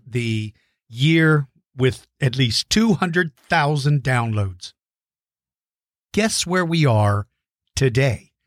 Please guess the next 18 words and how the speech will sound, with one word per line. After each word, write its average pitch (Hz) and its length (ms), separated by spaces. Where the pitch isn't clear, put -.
And 123 140
we 156 80
still 147 240
have 120 160
a 104 80
week 123 240
and 127 100
a 117 40
half 123 320
of 127 120
December 131 440
left. 147 400
As 151 280
of 143 160
a 143 80
few 156 240
minutes 156 280
ago, 160 500